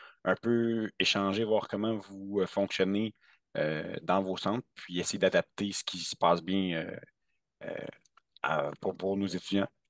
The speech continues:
Puis, euh, je suis, je suis, je suis d'accord de, de, de ce que vous disiez tout à l'heure, euh, Simon-Luc, là, de, de, de faire sortir nos élèves des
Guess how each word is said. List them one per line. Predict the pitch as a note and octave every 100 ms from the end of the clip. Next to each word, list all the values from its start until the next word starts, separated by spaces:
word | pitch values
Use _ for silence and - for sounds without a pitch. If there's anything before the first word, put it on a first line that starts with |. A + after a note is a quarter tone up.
| _
Puis, | - - E2+
euh, | E2 D#2+ D2+ E2+ E2+ - -
je | -
suis, | - G#2 F#2+
je | E2+
suis, | - F#2 D#2+
je |
suis | - F2
d'accord | E2 E2+ G2 G2
de, | F#2+ E2+
de, | D#2+ D#2+ -
de | - - - _ _ _ _
ce | -
que | F#2+
vous | E2+
disiez | E2+ - G2+
tout | - F#2
à |
l'heure, | F2 F#2
euh, | F#2 F2 F#2
Simon-Luc, | F#2 - F#2 F2 F#2 -
là, | F#2+
de, | F2
de, | D#2 D#2+
de | D#2 D#2+
faire | - E2+
sortir | - -
nos | F#2 F2+
élèves | F2 F#2 G2
des | E2+ D#2 F#2 E2+